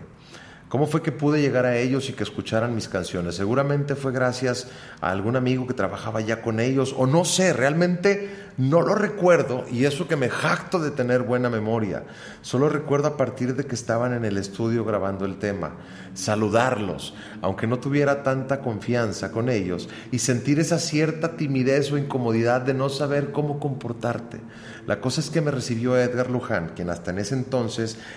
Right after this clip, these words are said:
era conocido por todos nosotros, que era la segunda voz del grupo, y me recibió en el estudio con la primer sorpresa. "Esta canción la canto yo".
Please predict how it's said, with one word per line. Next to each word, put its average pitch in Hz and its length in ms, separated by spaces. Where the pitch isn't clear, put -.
era 104 580
conocido 113 520
por 113 200
todos 113 280
nosotros, 120 460
que 113 120
era 113 100
la 117 120
segunda 107 400
voz 110 220
del 117 120
grupo, 110 380
y 139 100
me 139 100
recibió 131 440
en 160 80
el 165 100
estudio 160 420
con 139 160
la 117 200
primer 135 400
sorpresa. - 560
"Esta 170 340
canción 190 600
la 90 240
canto 113 380
yo". 82 220